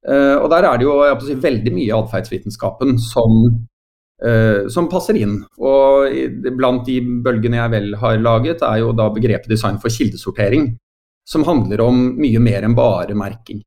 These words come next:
men også hvordan emballasjedesign i seg selv skal være, hvor vi jobber med å skulle lage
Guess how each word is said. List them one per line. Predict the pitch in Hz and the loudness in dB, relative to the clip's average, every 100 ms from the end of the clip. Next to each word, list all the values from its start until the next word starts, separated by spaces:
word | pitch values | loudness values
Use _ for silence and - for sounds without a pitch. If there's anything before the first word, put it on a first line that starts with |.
| - | -6
men | 135 | -2
også | 117 - 123 | 0 0 0
hvordan | 110 104 110 | 0 2 2
emballasjedesign | 104 120 107 90 - 95 98 - 98 101 | 2 2 2 0 -4 -12 -6 -4 -4 -6
i | |
seg | - 113 | -4 -4
selv | 113 90 | -4 -8
skal | - - | -6 -4
være, | 120 107 90 110 117 | -2 -2 -2 -2 0
hvor | 123 110 | 0 0
vi | 107 113 127 | 2 2 2
jobber | 127 110 95 | 0 -2 -10
med | 98 110 | -4 -2
å | 113 | -2
skulle | 117 110 | 0 0
lage | 123 120 95 92 107 113 | 2 2 0 -4 -2 2